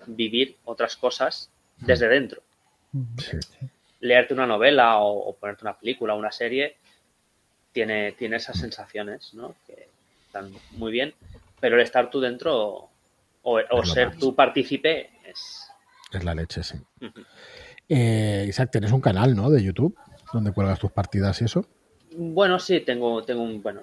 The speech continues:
Speaker 1: tengo un canal, un canal donde he subido alguno, algunos de los, de las partidas que he hecho.
Speaker 2: Mm.
Speaker 1: No sé si hay cuatro o cinco, no hay más. Porque últimamente no, no estoy, no estoy grabando las que,
Speaker 2: Ujú.
Speaker 1: las que dirijo, porque el grupo, pues bueno, eh, estaba un poco queriendo hacer un poquito de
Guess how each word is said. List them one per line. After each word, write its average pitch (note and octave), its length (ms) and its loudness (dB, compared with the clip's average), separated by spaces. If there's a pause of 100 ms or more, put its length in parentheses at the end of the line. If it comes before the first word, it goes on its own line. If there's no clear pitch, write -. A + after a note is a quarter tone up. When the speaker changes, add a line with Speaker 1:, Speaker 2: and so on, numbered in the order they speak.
Speaker 1:
tengo A2 120 -10
un G#2 40 -12
canal, A2+ 380 -2 (120)
un A#2+ 80 -16
canal A2 280 -6
donde A2+ 260 -4
he - 20 -14
subido G#2+ 340 -8
alguno, G#2 420 -8
algunos A#2 360 -4
de A#2 80 0
los, - 400 -4
de B2+ 160 -4
las B2 140 0
partidas A#2+ 400 -2
que B2 120 2
he C#3 40 4
hecho. D3+ 340 -6
Speaker 2:
Mm. D#2+ 160 -6 (460)
Speaker 1:
No G2+ 80 -14
sé - 100 -18
si - 140 -12
hay F#2+ 60 -8
cuatro G2 260 -8
o - 20 -20
cinco, G#2+ 260 -10
no G#2 80 -10
hay G2+ 60 -10
más. G#2+ 400 -12 (540)
Porque C#3 220 6
últimamente D3 400 6
no, A#2+ 220 2
no A2+ 100 -2
estoy, G#2+ 320 -6
no B2 100 -6
estoy A#2+ 200 -6
grabando G#2+ 360 -2
las G#2 180 -12
que, G#2 260 -12
Speaker 2:
Ujú. G#2 100 -6
Speaker 1:
las G#2+ 120 -10
que A2+ 80 -8
dirijo, A2 420 -8
porque G#2 200 -12
el G2 40 -12
grupo, G#2 300 -10
pues - 200 -20
bueno, - 160 -20 (100)
eh, C2 300 -20 (280)
estaba B2 220 0
un A#2 100 -4
poco A#2 300 -4
queriendo A#2+ 240 -4
hacer A#2 180 -4
un A#2 100 -6
poquito A2+ 380 -8
de G#2 600 -10